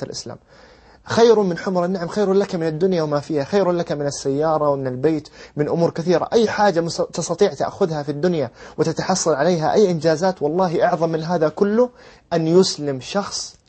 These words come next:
على يديك، أن تكون سبباً في إسلام شخص. ومو شرط حتى تكون سبب في إسلام شخص أنك أنت تدعو هذا الشخص بنفسك بلسانك، لا، مجرد أن تدعم من يدعوه فأنت وإياه تتشاركون في الأجر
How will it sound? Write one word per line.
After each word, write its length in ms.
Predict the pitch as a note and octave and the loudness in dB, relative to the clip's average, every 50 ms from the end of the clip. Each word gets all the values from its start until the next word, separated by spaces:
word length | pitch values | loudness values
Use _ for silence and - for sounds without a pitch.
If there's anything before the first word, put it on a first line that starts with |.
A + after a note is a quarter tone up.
| _ - | _ -4
على 260 | - C#3 D3 C#3 B2+ | 0 2 4 4 4
يديك، 180 | B2+ A#2+ A#2 A#2+ - - - - - - - - - | 2 0 -4 -4 -4 -4 -4 -6 -10 -20 -12 -8 -6
أن 60 | D3 | -4
تكون 320 | - E3 - - F#3+ F3+ E3 | -2 -2 2 2 2 2 2
سبباً 300 | - G#3+ G3+ G3 G3 F3+ | 2 2 2 2 2 0
في 120 | D#3 E3+ | -2 -4
إسلام 280 | - - - E3+ D#3 C#3 | -4 -4 -4 -4 -4 -4
شخص. 280 | - - C#3 - - - | -6 -10 -12 -10 -8 -4
ومو 220 | E3 F#3+ A3+ A#3+ | 0 4 4 4
شرط 220 | A#3 - G#3 - - - - _ - - - _ _ - | 4 2 -2 -4 -4 -10 -20 _ -20 -20 -20 _ _ -8
حتى 300 | - F3+ F#3 - F#3 F3 | -6 -6 -4 -2 -2 -2
تكون 280 | - F3 - F#3+ F3 | -2 -2 -4 -4 -4
سبب 220 | E3+ - F#3 E3 C#3 | -2 0 -2 -2 -2
في 120 | - D#3+ | -2 -8
إسلام 240 | C#3+ - - D#3+ D3 | -6 -4 -4 -6 -4
شخص 340 | - - F3+ F#3 - - - - - - - - | -2 -4 -4 -4 -6 -10 -20 -20 -20 -14 -6 -2
أنك 340 | E3 F3+ F3+ F3 E3 - - - | 0 2 2 0 -2 -4 -4 -2
أنت 180 | A3 G3+ F#3 F3+ | -2 0 0 0
تدعو 280 | D#3 F3 D#3+ C#3+ D3+ | 0 0 0 2 0
هذا 220 | D3 D3 D#3+ D3+ D3 | 0 2 0 -2 -2
الشخص 360 | C3+ - - G3 F3+ - D3 | -4 -4 -2 -4 -2 -2 -2
بنفسك 480 | D3+ D3+ E3 D#3+ - - E3 E3 - C#3+ | -2 -2 -2 -2 -4 -6 -8 -8 -6 -4
بلسانك، 480 | D3 C#3+ C#3 - - D3+ D3+ D3 C3 - - | -2 -2 -2 -4 -4 -6 -6 -6 -6 -6 -2
لا، 160 | D3 - - - - - - - - - | -2 -2 -2 -4 -8 -20 -20 -20 -8 -2
مجرد 300 | D3+ D#3 D3+ G#3+ G#3+ G3 | 0 2 4 4 4 4
أن 160 | D#3 E3+ D#3 | 2 0 0
تدعم 420 | - G3 G3+ D3+ D3 C3+ C3 A2+ G2 - _ _ _ _ _ - | 0 0 0 0 0 -2 -4 -6 -8 -16 _ _ _ _ _ -6
من 160 | - D3+ D3+ D3+ | -2 -2 0 2
يدعوه 420 | D#3+ E3 C#3+ D3 D#3 G3 G#3+ G3 - - _ _ _ _ _ _ _ _ _ _ - | 2 0 0 2 2 2 2 2 -2 -14 _ _ _ _ _ _ _ _ _ _ -14
فأنت 420 | - - - - D3 F#3+ - - | -8 -6 -4 -2 0 0 2 2
وإياه 300 | E3 D3 G#2+ D#3 F3+ G3 | 2 2 2 2 0 -2
تتشاركون 540 | F3 - D#3+ - - E3 D3+ D#3 D#3 - F3 | -2 -4 -6 -6 -4 -2 -2 -2 -2 -4 -4
في 80 | - E3+ | -4 -4
الأجر 360 | D3+ - E3+ F#3+ G#3 A3 | -2 -2 -2 0 0 -2